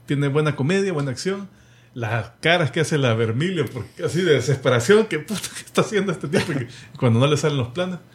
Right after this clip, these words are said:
Eh, muy buena, así que se la recomiendo. La número, la,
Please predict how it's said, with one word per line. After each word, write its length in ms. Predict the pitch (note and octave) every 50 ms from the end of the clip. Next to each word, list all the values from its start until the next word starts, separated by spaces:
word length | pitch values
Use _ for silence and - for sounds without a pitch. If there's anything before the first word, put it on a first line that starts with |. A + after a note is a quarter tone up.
| - - - - - - _ _ _ _ - - -
Eh, 560 | C#3 C3 B2+ B2+ B2+ B2 B2 A#2+ A#2 A#2+ B2+ D3
muy 140 | E3+ F3+ E3+
buena, 200 | D3 C3 A2+ G#2
así 140 | - - D3
que 160 | - E3 D3
se 140 | - - D3
la 100 | C#3 A#2+
recomiendo. 340 | A2+ A2 G#2 G#2 G#2 G2 - - - - - - - - - - - - -
La 420 | - C3 C3+ C3+ C3+ C3 C3 C3+
número, 600 | C#3 D#3+ F#3 F#3+ F#3+ F#3+ F#3+ F#3 F#3 F#3 F#3 E3
la, 320 | C#3+ C3+ C3 C3 C3 -